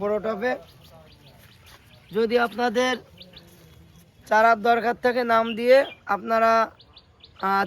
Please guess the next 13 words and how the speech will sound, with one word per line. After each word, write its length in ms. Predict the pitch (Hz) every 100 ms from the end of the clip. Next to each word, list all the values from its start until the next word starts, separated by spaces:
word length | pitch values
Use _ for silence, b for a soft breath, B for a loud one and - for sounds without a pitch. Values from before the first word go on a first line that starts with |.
| -
তিন 120 | 247 247
দিন 100 | 254
পরে 140 | 247 247 240
একটা 160 | 262 240
ভিডিও 180 | 226 262 240
করবো, 180 | 262 262
ওই 60 | 226
ভিডিও 180 | 240 247 240 196
সব 100 | 208 - - - 214
দেখিয়ে 240 | 202 220
দেবো 140 | 196 190 190
নাম 100 | 180
টাম 120 | 165